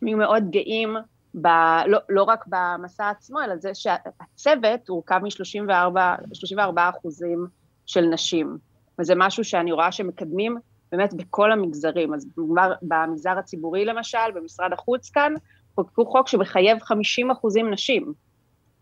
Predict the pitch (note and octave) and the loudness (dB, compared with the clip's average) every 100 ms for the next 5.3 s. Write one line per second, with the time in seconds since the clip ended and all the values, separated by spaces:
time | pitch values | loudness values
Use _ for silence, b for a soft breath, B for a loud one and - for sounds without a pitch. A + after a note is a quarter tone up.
0 | _ - F3 F3+ F3+ G3+ B3 C#4 G3 D#3+ | _ -6 -2 2 2 2 0 -2 -2 -4
1 | - F#3+ G3+ A3+ B3 A3 G3+ G#3+ A3 G#3 | -6 -4 -2 -2 -4 -12 -12 -8 -2 -2
2 | G3 G3+ G3 F#3 G3 F3+ F3 E3+ - G3 | -2 0 -2 -2 -6 -8 -10 -6 -2 0
3 | G3 - B B B - F3+ F3+ F3+ F3+ | -2 -6 B B B -12 0 2 6 6
4 | E3 E3 G#3 A#3 E3+ - E3+ G3 G3 D#3+ | 8 8 6 2 -4 -4 -4 -4 -4 -6
5 | D#3+ G3+ A3 | -2 -2 -2